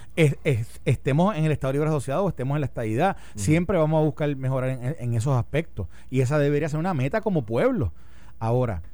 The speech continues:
Speaker 1: lo que, mira lo que pasa, mira,
Speaker 2: ¿Tú no
Speaker 1: mira,
Speaker 2: crees que
Speaker 1: mira
Speaker 2: le
Speaker 1: dónde
Speaker 2: darían
Speaker 1: es
Speaker 2: la
Speaker 1: que
Speaker 2: estadidad
Speaker 1: Larry,
Speaker 2: más
Speaker 1: mira,
Speaker 2: rápido a
Speaker 1: mira
Speaker 2: Puerto
Speaker 1: dónde
Speaker 2: Rico
Speaker 1: es
Speaker 2: si
Speaker 1: que Larry
Speaker 2: estuviera sólido que no?
Speaker 1: No, porque lo que pasa es que estás hablando de un, de un, de una, de una pos-, de una, es, es algo suspensivo, es algo que no,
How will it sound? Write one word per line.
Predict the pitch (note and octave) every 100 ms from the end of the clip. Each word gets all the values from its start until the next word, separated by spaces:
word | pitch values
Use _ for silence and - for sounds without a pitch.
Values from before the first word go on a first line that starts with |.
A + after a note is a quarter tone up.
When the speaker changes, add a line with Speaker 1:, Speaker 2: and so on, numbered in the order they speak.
| - - - - - - -
Speaker 1:
lo | B2 B2
que, | B2+
mira | C3 G3
lo | A3
que | G#3+
pasa, | G3 F#3 F3 -
mira, | C3+ E3+ G3+ -
Speaker 2:
¿Tú | - C#3+
no |
Speaker 1:
mira, | F#3 A#3
Speaker 2:
crees |
que | F#3+
Speaker 1:
mira | G#3+
Speaker 2:
le | A3+
Speaker 1:
dónde | A3+
Speaker 2:
darían | A3+
Speaker 1:
es |
Speaker 2:
la | F#3
Speaker 1:
que | G#3
Speaker 2:
estadidad | G3 G3+
Speaker 1:
Larry, | G#3 F3
Speaker 2:
más | E3
Speaker 1:
mira, | D#3
Speaker 2:
rápido | D#3+ D#3+ D#3+
a |
Speaker 1:
mira | D#3+
Speaker 2:
Puerto | D3+ D#3+
Speaker 1:
dónde | C#3+
Speaker 2:
Rico | D#3 D#3+
Speaker 1:
es |
Speaker 2:
si | -
Speaker 1:
que |
Larry | C#3+ -
Speaker 2:
estuviera | C3 D3
sólido | - D3 D3 C3+
que | B2+
no? | A#2+ - -
Speaker 1:
No, | B2+ C3 C3 F3+ C4
porque | A#3 F3+ F3+
lo |
que | D#3+
pasa | D#3 D3 F#3
es |
que | G3
estás | - D#3
hablando | E3+ E3+ F#3+ F#3
de |
un, | F3+ D3
de |
un, | D#3+ E3
de | D3
una, | D3 E3 D#3+
de | D3
una | D3
pos-, | E3+ C#3 C3+
de | C#3
una, | D3+ E3+ E3+ E3 C#3 A2 E2+ - - - - -
es, | D#3 F3+ - - - - - - -
es | A#2+
algo | D#3+ F3
suspensivo, | F3 F3+ G3+ E3+ A#2+ - G3+ G#3+
es | E3+
algo | G3
que | F3+
no, | E3+